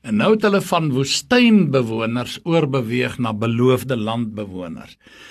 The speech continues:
Net soos wat 'n kind van die Here soms 'n woestynlewe beleef en dan beleef hy die volheid van die Here. So dit was 'n uitstaande plek. Maar nou ja, hy sê toe vir Elisa, "Hoorie man,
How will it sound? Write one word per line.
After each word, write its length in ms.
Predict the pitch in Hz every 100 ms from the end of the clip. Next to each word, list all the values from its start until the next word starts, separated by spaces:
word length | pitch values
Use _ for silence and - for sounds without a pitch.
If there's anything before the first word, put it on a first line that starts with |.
| - _
Net 300 | 113 147 226
soos 220 | 233 220
wat 180 | - 156
'n 140 | 151 -
kind 280 | 170 170
van 220 | 170 135 120
die 300 | 110 107 135
Here 360 | 139 156 110
soms 380 | 110 143 139 135
'n 60 | 127
woestynlewe 920 | 113 110 - 175 185 170 165 175 175
beleef 580 | 165 156 139 160 196 - - - - -
en 180 | 123 117
dan 240 | 127 139
beleef 420 | 131 120 123 131
hy 100 | 127
die 100 | 117 120
volheid 500 | - 143 120 107 -
van 200 | 104 95
die 200 | 90 80
Here. 220 | 80 - _ _ _ _ - - -
So 160 | -
dit 200 | 202 202
was 280 | 190 190 185
'n 320 | 190 180 175 170 - -
uitstaande 800 | 196 185 - 208 196 196 175 160 -
plek. 600 | - 175 - _ - - _ _ _ _ _ _ -
Maar 180 | 139
nou 140 | 165 170
ja, 520 | 185 180 151 131 - - - -
hy 120 | 151
sê 220 | 160 226
toe 120 | 220 214
vir 200 | 208 185
Elisa, 340 | 175 190 202
"Hoorie 280 | 175 180 214
man, 320 | 143 120 -